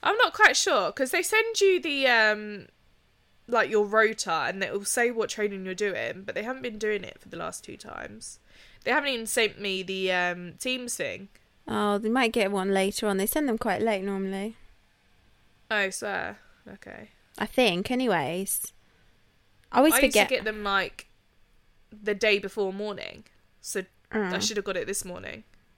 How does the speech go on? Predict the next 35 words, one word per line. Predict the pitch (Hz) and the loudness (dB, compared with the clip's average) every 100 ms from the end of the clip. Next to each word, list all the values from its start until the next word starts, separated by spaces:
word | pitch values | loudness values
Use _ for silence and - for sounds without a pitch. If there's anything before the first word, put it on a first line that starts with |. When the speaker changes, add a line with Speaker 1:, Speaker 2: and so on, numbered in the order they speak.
| _ _ _ _ _ _ _ _ _ - - - - _ _ | _ _ _ _ _ _ _ _ _ -20 -20 -20 -20 _ _
Speaker 2:
I | - | -4
don't | 240 226 196 | 0 0 0
look | 196 - | -2 -4
on | 190 | -8
my | 196 | -6
phone | - 226 | 0 4
Speaker 1:
Yeah, | 208 202 | 6 4
Speaker 2:
until, | 196 196 | 4 2
like, | |
Speaker 1:
I, | - | 0
Speaker 2:
before | - - | -6 -10
I | |
go | 214 | -8
to | - - | -10 -12
bed. | 220 226 | 2 4
Speaker 1:
I | 226 | 4
forgot. | - 214 240 226 190 220 - _ _ - | 0 2 4 6 6 2 -2 _ _ -8
Was | 240 | -2
it | 240 | 2
last | 262 285 - 320 | 6 6 4 0
<laughs> | |
week | - | 0
that | 262 | 2
I | 320 - 392 | 2 4 0
had | |
training? | - - 311 302 311 330 359 _ _ _ - - _ _ _ _ _ _ _ - | 0 0 -2 -4 -10 -12 -14 _ _ _ -20 -20 _ _ _ _ _ _ _ -8
Speaker 2:
Maybe. | - 202 208 294 - 185 302 349 - - - - | -2 -2 -2 -4 -4 -2 -4 -6 -14 -20 0 4
Speaker 1:
I | 233 | 6
think | 320 294 | 6 8
last | 294 294 285 | 10 10 10
week | 262 240 | 2 4
I | 233 214 | 4 4
had | |
training, | 214 226 220 190 - - 220 - _ _ _ _ _ _ - | 4 2 2 -4 -8 -8 -10 -18 _ _ _ _ _ _ 2
and | 214 202 202 202 208 | 6 8 6 2 -6